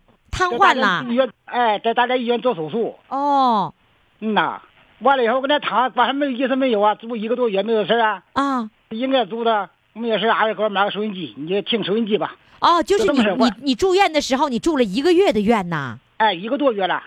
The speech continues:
Speaker 1: 哦。
Speaker 2: 啊。
Speaker 1: 儿子就给你买收音机了。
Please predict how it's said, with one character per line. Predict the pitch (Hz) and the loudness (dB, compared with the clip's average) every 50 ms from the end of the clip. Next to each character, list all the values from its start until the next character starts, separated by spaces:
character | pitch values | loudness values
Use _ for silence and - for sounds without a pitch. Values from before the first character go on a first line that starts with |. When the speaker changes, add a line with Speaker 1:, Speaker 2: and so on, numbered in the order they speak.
| - | -6
Speaker 1:
哦。 | - 208 214 196 202 214 226 262 277 285 277 269 262 240 220 202 190 165 143 127 | -2 0 0 2 2 2 2 2 2 2 2 2 2 2 2 0 0 -2 -2 -2
Speaker 2:
啊。 | - 151 117 - _ _ _ _ _ _ _ _ _ _ _ _ _ _ | -4 -4 -6 -6 _ _ _ _ _ _ _ _ _ _ _ _ _ _
Speaker 1:
儿 | - 247 262 302 | 2 2 2 2
子 | 320 302 | 0 -2
就 | 262 | -2
给 | 269 285 | -2 -4
你 | 285 | -4
买 | 285 269 220 190 | -2 -2 -2 0
收 | - 262 | 0 0
音 | 247 240 | 0 0
机 | 220 190 220 214 | 0 0 0 0
了。 | 208 202 | 0 0